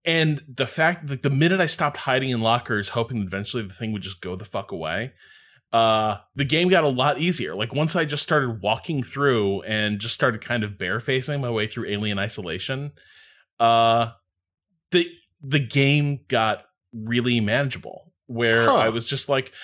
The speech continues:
Speaker 1: "Oh, hey, that's a synthetic. Well, it's sort of quarter turned away from me. That's probably enough." And I would just brush past it, and it wouldn't see
Speaker 2: Wow.
Speaker 1: shit.
Speaker 2: <laughs>
Speaker 1: Um,
Speaker 2: That's fascinating.
Speaker 1: yeah.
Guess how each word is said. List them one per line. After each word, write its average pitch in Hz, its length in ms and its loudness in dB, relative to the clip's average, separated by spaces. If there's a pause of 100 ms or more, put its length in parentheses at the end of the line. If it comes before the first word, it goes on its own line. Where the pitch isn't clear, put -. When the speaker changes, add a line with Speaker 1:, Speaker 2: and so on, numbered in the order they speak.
(240)
Speaker 1:
"Oh, 240 200 6
hey, 175 220 4
that's 165 220 2
a 196 60 0
synthetic. 185 560 2
Well, 170 260 0
it's 165 180 0
sort 196 180 6
of 170 260 0 (140)
quarter 180 400 4
turned 123 280 2
away 101 220 0
from 107 180 -8
me. 104 120 0
That's 131 180 0
probably 127 320 2
enough." 101 320 0
And 143 80 4
I 156 60 6
would 160 100 2
just 135 160 -2
brush 123 340 0
past 110 380 -2
it, - 160 -10 (420)
and 110 80 -4
it 156 80 4
wouldn't 117 360 2
see 107 140 2
Speaker 2:
Wow. 104 40 0
Speaker 1:
shit. - 600 -4 (120)
Speaker 2:
<laughs> - 720 -4
Speaker 1:
Um, 127 500 4 (640)
Speaker 2:
That's 127 400 -2
fascinating. 107 800 -2 (200)
Speaker 1:
yeah. 247 380 2